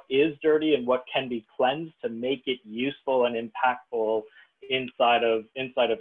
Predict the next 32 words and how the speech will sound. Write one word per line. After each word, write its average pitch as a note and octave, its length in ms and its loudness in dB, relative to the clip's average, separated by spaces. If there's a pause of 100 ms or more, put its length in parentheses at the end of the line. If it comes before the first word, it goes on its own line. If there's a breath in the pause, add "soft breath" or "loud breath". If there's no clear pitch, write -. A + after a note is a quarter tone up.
(100)
AmTrust A#2+ 540 -4
was, A2 220 -2 (100)
was A2+ 160 -6
also A#2 340 0
a G#2+ 60 -4 (100)
key, A2 380 -8 (260)
key A#2+ 220 -8
piece A#2 220 -8
of G#2+ 120 -4
that. G2 260 -8 (420)
And, B2 260 -4
and, C3 100 -6
you C3+ 80 -2
know, C3+ 140 0
the B2 160 0
collaboration D3 800 4
was, A#2 200 2 (120)
was A#2 160 -2
one B2+ 160 0
of A#2+ 80 0
the A#2+ 80 0
most A#2+ 260 -2 (100)
critical B2+ 500 0
pieces C#3 500 -2 (160)
of B2 220 4 (100)
executing A#2+ 600 -6
this A2 140 -4 (140)
project, G#2 520 -6
right? A#2 300 -4
We're, A#2 360 2 (300 soft breath)
we're D3 180 8
a C#3+ 40 0